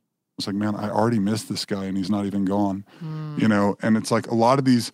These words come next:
Speaker 1: a lot of these realizations just kinda came to me. I don't know if I answered your question.
Speaker 2: No, that, no, I think that's good.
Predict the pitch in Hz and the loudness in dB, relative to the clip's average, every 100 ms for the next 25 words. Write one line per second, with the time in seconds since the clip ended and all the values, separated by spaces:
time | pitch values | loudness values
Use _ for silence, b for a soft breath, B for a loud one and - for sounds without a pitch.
0 | B B 117 135 147 139 107 113 131 120 | B B 4 4 6 2 2 2 4 4
1 | 104 117 - 110 92 110 - 117 98 - | 4 2 2 0 0 -4 -2 -2 -2 -2
2 | - 117 113 - 107 101 95 - b b | 2 4 4 4 2 2 0 -6 b b
3 | b b 107 101 90 104 95 87 - - | b b 0 0 0 -2 -6 -8 -12 -12
4 | - - - - - 202 233 226 208 247 | -12 -10 -10 -10 -6 0 2 4 0 0
5 | 208 254 220 254 240 - 185 247 254 | 0 0 0 -2 -2 -2 0 0 -2